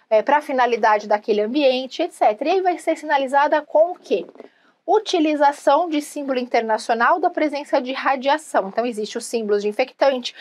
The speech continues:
o símbolo de radiação, existem os símbolos universais, tá? Então, tem que ter essa sinalização dizendo que ali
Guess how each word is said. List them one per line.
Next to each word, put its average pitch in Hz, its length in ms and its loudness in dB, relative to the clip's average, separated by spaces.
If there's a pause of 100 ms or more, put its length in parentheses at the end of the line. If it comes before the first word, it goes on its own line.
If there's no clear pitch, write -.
(140)
o 269 80 -2
símbolo 220 400 -2
de 208 80 -6
radiação, 233 580 0
existem 254 260 -2
os 427 100 0
símbolos 320 360 0
universais, 294 720 -2
tá? 233 220 0 (320)
Então, 330 340 0
tem 220 160 2
que - 80 -12
ter - 80 -2
essa 247 180 0
sinalização 269 680 0
dizendo 254 320 -2
que 277 100 -2
ali 269 320 -2